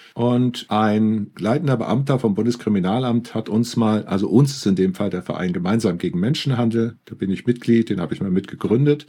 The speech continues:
gesagt, dass mindestens achtzig, wenn nicht sogar neunzig bis fünfundneunzig Prozent dieser Prostituierten unter Zwang arbeiten.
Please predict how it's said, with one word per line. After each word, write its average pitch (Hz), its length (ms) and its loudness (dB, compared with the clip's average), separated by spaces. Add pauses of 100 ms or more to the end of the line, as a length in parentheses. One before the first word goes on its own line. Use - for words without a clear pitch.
gesagt, 123 420 0
dass - 320 -4
mindestens 156 640 4
achtzig, 120 720 -4
wenn 117 140 0
nicht 127 180 -2
sogar 107 320 -4
neunzig 107 460 0
bis - 100 -6
fünfundneunzig 101 600 0
Prozent 87 340 -2
dieser 90 220 0
Prostituierten 90 840 -2 (300)
unter 139 260 2
Zwang 233 340 2
arbeiten. - 540 -8